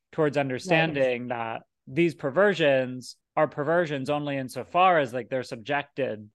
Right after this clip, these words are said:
Speaker 1: to all of these various, like, judicial systems, medical examinations, et cetera, et cetera. So I
Speaker 2: Yeah,
Speaker 1: think
Speaker 2: that makes a little bit more sense. Like, he's thinking, well, if he's in the same category, then he's thinking, is, is he gonna have to go, you know, in front of a judge and make a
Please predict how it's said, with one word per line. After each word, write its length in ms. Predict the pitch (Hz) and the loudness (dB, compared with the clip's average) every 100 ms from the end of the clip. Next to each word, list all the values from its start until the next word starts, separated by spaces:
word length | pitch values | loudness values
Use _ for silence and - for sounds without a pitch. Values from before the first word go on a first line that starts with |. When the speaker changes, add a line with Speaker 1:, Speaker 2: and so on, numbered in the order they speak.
| - | -2
Speaker 1:
to 480 | 156 135 117 110 104 _ | 2 4 4 0 -4 _
all 220 | 156 156 | 4 4
of 100 | 143 | 4
these 200 | 127 123 | -2 -6
various, 500 | 107 135 131 123 117 | -2 0 0 0 -4
like, 100 | 117 | -8
judicial 380 | - 139 180 180 | -6 -4 -4 -4
systems, 600 | 165 175 - 165 160 151 | -6 -6 -2 0 0 -2
medical 360 | 143 151 156 156 | -2 -2 -4 -6
examinations, 720 | 143 151 151 147 143 143 127 | -4 -4 -4 -6 -8 -8 -10
et 80 | 120 | -6
cetera, 400 | 139 127 120 113 | -2 0 0 -2
et 140 | 110 | -4
cetera. 500 | - 120 110 117 - - _ | -2 0 0 -4 -10 -18 _
So 140 | - 185 | 0 6
I 60 | |
Speaker 2:
Yeah, 120 | 180 | 6
Speaker 1:
think 120 | 170 175 | 6 4
Speaker 2:
that 100 | 185 | 0
makes 200 | 220 220 | -2 4
a 40 | |
little 160 | 190 180 | 6 6
bit 140 | 160 | 6
more 140 | 170 | 2
sense. 380 | 170 170 147 156 | 0 0 0 0
Like, 140 | 160 165 | -2 -2
he's 220 | 180 170 | -2 0
thinking, 420 | 165 165 160 160 | 0 0 0 2
well, 300 | 156 143 - | 0 0 -2
if 140 | 165 165 | -4 -2
he's 160 | 185 | -2
in 80 | 170 | 0
the 100 | 160 | 0
same 220 | 165 147 | 0 -2
category, 560 | 170 170 165 147 147 156 | -2 -2 -2 -4 -4 -4
then 100 | 165 | -4
he's 200 | 160 156 | -4 -4
thinking, 260 | 165 160 | -4 -2
is, 120 | 151 151 | -2 -4
is 380 | 53 143 160 | -4 -2 -2
he 100 | 170 | 0
gonna 160 | 160 165 | 2 2
have 180 | 165 156 | 0 -2
to 80 | 151 | -2
go, 280 | 156 151 | 0 0
you 160 | 147 160 | 0 0
know, 100 | 147 | 0
in 80 | 147 | 0
front 180 | 151 151 | -2 -2
of 60 | |
a 60 | 151 | 0
judge 300 | 151 127 151 | 0 0 0
and 100 | 160 | -2
make 140 | |
a 40 | 143 | -2